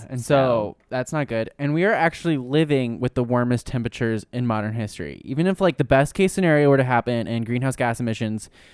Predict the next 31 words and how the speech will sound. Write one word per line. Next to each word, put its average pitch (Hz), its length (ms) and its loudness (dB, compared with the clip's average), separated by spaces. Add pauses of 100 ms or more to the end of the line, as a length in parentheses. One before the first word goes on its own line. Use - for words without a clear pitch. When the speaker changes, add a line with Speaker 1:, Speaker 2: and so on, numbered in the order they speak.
(400)
Speaker 1:
were 143 120 4
to 196 80 2
drop 214 220 6
to 208 100 0
nothing 143 520 4 (120)
tomorrow, 127 760 4
basically 135 640 -4
we're 120 220 -6
still 123 180 -4
on 117 120 -2
track 107 400 -6
to 117 100 -6
warm 98 480 -6
one 85 240 -10
point 80 280 -16
one 53 260 -18
degrees. - 580 -18 (420)
Speaker 2:
Yeah, 202 260 0
so 226 240 0
it's 220 320 0
like, 202 420 0 (100)
I 226 80 4
mean, 214 240 -2
it's 233 220 0
happening. 175 800 -2
Speaker 1:
Mm-hmm. 131 100 -4
Speaker 2:
Um, 214 560 6 (340)
the 247 100 0
quality 320 540 6
and 254 140 -4
quantity 311 640 2